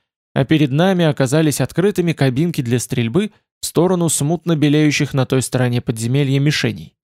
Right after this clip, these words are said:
«Чего тебе стоит пострелять для галочки?» спросила она недовольно.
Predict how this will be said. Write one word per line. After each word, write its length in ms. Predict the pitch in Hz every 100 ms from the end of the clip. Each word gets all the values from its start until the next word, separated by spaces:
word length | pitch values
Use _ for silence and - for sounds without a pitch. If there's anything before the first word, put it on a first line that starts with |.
| _ _ _ _ _ _ _ _ -
«Чего 260 | 202 277 277
тебе 220 | 240 247
стоит 380 | - 233 233 -
пострелять 520 | 208 208 190 196 175
для 180 | 165 147
галочки?» 600 | 170 143 127 - 107 - _ _ _
спросила 440 | 143 127 131 123
она 140 | 120
недовольно. 600 | 113 117 131 120 110 107